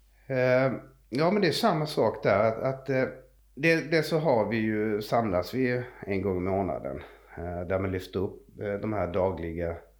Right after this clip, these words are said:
kanske bekymmerna och funderingarna som, som alla har. Och där kan man ju sitta och, och diskutera och, och spekulera och komma fram till lösningar samtidigt. Så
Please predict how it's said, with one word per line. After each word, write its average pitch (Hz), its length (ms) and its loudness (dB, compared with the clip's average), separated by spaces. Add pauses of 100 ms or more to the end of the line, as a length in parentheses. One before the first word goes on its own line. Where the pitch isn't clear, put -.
(340)
kanske 90 300 -6
bekymmerna 87 640 -4
och 85 340 -4 (280)
funderingarna 87 640 -4
som, 92 380 -8
som 92 220 -8
alla 90 260 -2
har. 95 340 0
Och 98 380 -6
där 101 160 -6
kan 107 100 -8
man 113 80 -4
ju 104 60 -4
sitta - 480 -8
och, 90 360 -4 (120)
och - 140 -16
diskutera 85 640 -4
och, 90 380 -6 (120)
och 98 160 -14
spekulera 92 680 -4
och 90 380 -14
komma 90 220 -8
fram 87 260 -4
till 92 180 -10 (920)
lösningar 95 400 -4
samtidigt. 95 540 -4
Så - 280 -4